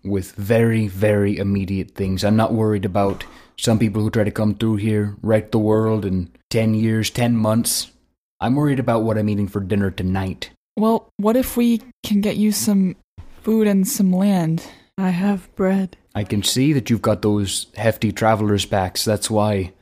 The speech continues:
Speaker 1: these guys stepped out to talk to ya.
Speaker 2: Well, if that's what you want, then we can absolutely provide that.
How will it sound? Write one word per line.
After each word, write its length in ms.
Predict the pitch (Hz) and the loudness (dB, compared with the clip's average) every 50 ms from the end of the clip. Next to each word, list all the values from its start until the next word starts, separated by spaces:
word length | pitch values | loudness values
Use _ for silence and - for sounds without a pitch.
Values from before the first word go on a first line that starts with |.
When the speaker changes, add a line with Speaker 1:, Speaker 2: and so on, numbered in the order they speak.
| _ _ - | _ _ -2
Speaker 1:
these 200 | 107 110 113 107 | 0 0 0 2
guys 280 | - 123 110 107 104 - | 2 2 2 2 2 0
stepped 300 | - - 120 110 - 120 | 0 0 0 0 2 2
out 140 | 110 98 - | 0 0 0
to 80 | 101 | -2
talk 320 | 87 - 120 120 120 - - | -2 0 0 0 0 0 0
to 120 | 120 110 101 | 0 0 0
ya. 240 | 95 90 85 82 85 - _ _ _ _ _ | 0 -2 -4 -6 -10 -14 _ _ _ _ _
Speaker 2:
Well, 280 | - 190 196 202 196 - _ _ _ _ _ _ _ - | 0 0 2 0 0 -4 _ _ _ _ _ _ _ -2
if 160 | 208 - - - - _ | -2 -2 -4 -8 -12 _
that's 300 | - 202 202 202 - - | -2 -2 -2 -2 -2 -2
what 120 | 208 185 208 | -2 0 0
you 120 | 190 190 | 2 2
want, 220 | 185 190 208 202 214 | 2 2 2 2 2
then 80 | 190 | 0
we 80 | 185 180 | 0 2
can 140 | - 202 185 | 2 2 2
absolutely 580 | 185 190 - - - 185 185 180 - 175 180 | 0 0 -2 -2 0 0 0 0 0 -2 -2
provide 440 | 180 - 185 175 - 175 190 196 185 | -2 -2 -2 -2 0 0 2 2 2
that. 200 | 180 170 170 - | 0 -2 -2 -4